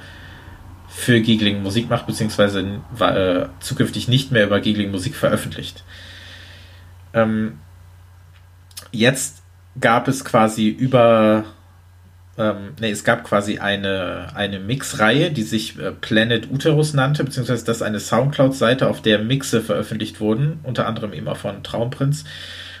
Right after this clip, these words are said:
Und vor kurzem, und zwar genau am ersten April, wurde eine Internetseite, äh, veröffentlicht. Und auf dieser konnte man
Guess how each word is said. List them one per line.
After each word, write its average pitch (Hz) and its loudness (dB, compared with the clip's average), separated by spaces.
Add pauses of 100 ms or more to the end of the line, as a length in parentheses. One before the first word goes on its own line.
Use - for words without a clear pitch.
Und 113 -4
vor 117 -2
kurzem, 156 2
und 117 -6
zwar 113 2
genau 117 2
am 110 -6
ersten 143 0
April, 123 0 (600)
wurde 113 4
eine 107 0
Internetseite, 101 2 (220)
äh, 82 -6 (680)
veröffentlicht. 87 -4 (580)
Und 113 0 (920)
auf - -2
dieser 160 4
konnte 147 2
man 131 -2